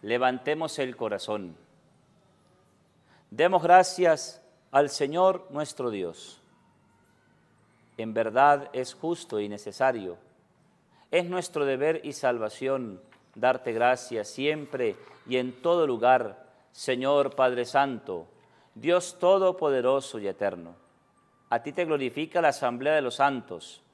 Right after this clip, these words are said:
y al coronar sus méritos, coronas tu propia obra.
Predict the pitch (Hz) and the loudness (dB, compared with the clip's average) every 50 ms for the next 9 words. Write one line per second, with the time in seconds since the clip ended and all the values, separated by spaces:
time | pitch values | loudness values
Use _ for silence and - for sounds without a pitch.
0 | _ _ _ _ _ _ _ _ _ - 139 143 143 131 - 139 139 135 135 151 | _ _ _ _ _ _ _ _ _ 2 2 2 2 0 -2 -2 -2 0 2 0
1 | 175 180 - - 165 143 147 165 180 170 147 113 - 98 87 - - - _ _ | 0 0 -2 -6 -8 -6 -2 -2 -2 -2 -2 -2 -6 -8 -8 -8 -14 -20 _ _
2 | _ _ - 131 131 143 156 165 156 - - 123 - 123 131 131 - 131 123 127 | _ _ 0 0 0 0 -2 -4 -6 -6 -8 -8 -2 -2 -2 -2 2 2 4 4
3 | 131 117 95 85 80 - | 4 2 0 -4 -6 -6